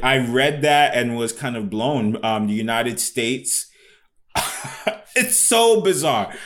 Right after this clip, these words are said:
but the United States felt it was wrong that France,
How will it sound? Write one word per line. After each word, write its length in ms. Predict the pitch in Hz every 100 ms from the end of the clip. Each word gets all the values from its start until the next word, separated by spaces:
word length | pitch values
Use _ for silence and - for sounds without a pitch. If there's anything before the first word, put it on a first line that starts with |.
| -
but 120 | 147
the 80 | 143
United 400 | 160 156 165 190
States 340 | 185 170 160 -
felt 340 | - 151 127
it 140 | 135 123
was 220 | 117 101
wrong 640 | 107 123 143 160 170 190 147
that 320 | 131 120 -
France, 840 | - 131 135 143 139 139 - -